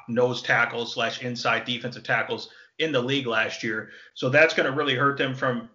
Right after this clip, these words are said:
the inside pass rush, and it's gonna hurt them, uh, against the run. And this defense was already not that great with D J Reader.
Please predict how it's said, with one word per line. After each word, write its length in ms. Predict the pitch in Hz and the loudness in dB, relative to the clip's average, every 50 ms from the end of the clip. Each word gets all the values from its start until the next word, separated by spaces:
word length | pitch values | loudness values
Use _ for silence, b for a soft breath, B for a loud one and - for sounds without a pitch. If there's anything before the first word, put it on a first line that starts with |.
| _ | _
the 200 | - 123 123 120 | -10 -6 -2 -2
inside 420 | 127 135 135 131 143 117 107 - - | 0 0 2 2 2 2 0 0 0
pass 320 | - 143 147 170 165 - - | 2 4 4 4 2 0 0
rush, 340 | 175 165 165 170 - - - b b b b b | 0 2 2 0 -2 -6 -12 b b b b b
and 160 | 127 135 139 | -4 -4 -4
it's 120 | 135 131 - | -4 -2 0
gonna 160 | 131 120 120 | 0 0 2
hurt 240 | 127 127 127 127 - | 2 0 0 0 -2
them, 380 | 127 120 113 117 117 - - _ _ _ _ - | -2 -2 -2 -4 -6 -10 -12 _ _ _ _ -4
uh, 220 | 117 117 113 110 - | -2 0 0 -2 -2
against 320 | 110 - - - - - - | -4 -4 -4 -4 -4 -4 -8
the 80 | 123 | -6
run. 340 | 107 - 120 110 104 104 - | -2 0 0 0 -2 -4 -8
And 120 | 107 117 | -6 -6
this 140 | 117 113 - | -6 -6 -4
defense 360 | - 131 123 120 127 117 117 | -4 -4 -4 -4 -4 -6 -6
was 140 | - 110 104 | -6 -6 -2
already 500 | - 127 135 135 135 127 123 120 117 117 | 2 4 4 4 4 4 2 0 0 0
not 260 | 113 113 117 117 - | 0 2 2 2 2
that 180 | - 120 113 - | 2 0 0 0
great 280 | - 123 117 113 113 117 | 0 0 0 -2 -2 0
with 240 | 131 147 147 - | 0 0 0 0
D 120 | - 120 113 | -2 -4 -4
J 200 | 110 123 110 104 | -2 -2 -4 -4
Reader. 400 | 104 107 107 104 104 107 110 | -6 -6 -8 -8 -8 -8 -10